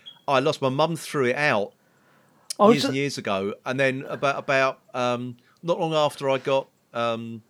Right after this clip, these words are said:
Speaker 1: I got married, uh, my wife, she tracked one down on eBay for me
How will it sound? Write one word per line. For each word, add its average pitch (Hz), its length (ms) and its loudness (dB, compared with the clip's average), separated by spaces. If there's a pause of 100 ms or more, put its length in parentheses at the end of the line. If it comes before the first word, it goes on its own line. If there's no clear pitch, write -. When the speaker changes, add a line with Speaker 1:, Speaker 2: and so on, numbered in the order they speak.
(160)
Speaker 1:
I - 60 -12
got 127 180 -6
married, 117 440 0 (580)
uh, 113 200 -2
my 113 120 -2
wife, 123 420 0 (260)
she 135 320 -8 (360)
tracked - 280 -2
one 135 160 -2
down 135 160 2
on 127 80 -2
eBay 120 500 -2
for 101 340 -4
me 90 260 -6